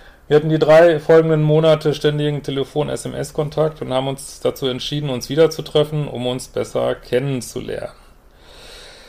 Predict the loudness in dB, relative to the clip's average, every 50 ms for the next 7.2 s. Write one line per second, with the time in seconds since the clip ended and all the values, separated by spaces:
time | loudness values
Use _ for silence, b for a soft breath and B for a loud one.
0 | B B B B B B B B B _ _ _ _ -4 -4 -2 0 2 4 6
1 | 6 6 6 6 4 4 4 4 4 6 4 4 4 2 0 0 -2 0 2 2
2 | 4 4 4 4 4 4 4 4 4 4 4 6 6 6 6 6 4 4 2 0
3 | -2 0 4 6 6 6 6 6 4 4 4 2 2 0 0 4 6 8 8 8
4 | 8 8 8 6 4 2 0 -2 B B B B B -8 -6 -4 -2 -4 -4 -6
5 | -10 b b b b b _ -4 -2 0 0 0 -2 -4 -6 -10 -10 -10 -10 -8
6 | -8 -8 -8 -8 -8 -6 -6 -4 -4 -4 -4 -4 -4 -4 -4 -2 0 0 0 0
7 | 0 -2 -4 -8